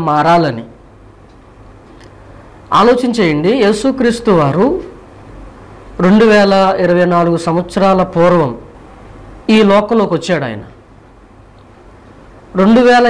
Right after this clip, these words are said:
ఇరవై నాలుగు సంవత్సరాల పూర్వం వచ్చినటువంటి ఆయన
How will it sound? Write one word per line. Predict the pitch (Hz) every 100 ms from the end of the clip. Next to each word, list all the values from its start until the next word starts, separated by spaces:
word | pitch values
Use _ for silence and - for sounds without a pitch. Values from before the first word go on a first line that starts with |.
| 220
ఇరవై | 214 214
నాలుగు | 208 196 196 190
సంవత్సరాల | 196 196 214 214 208
పూర్వం | 202 190 196 180
వచ్చినటువంటి | 170 190 185 180 175 165 156 143 160 - - - - - - 135
ఆయన | 175 202 202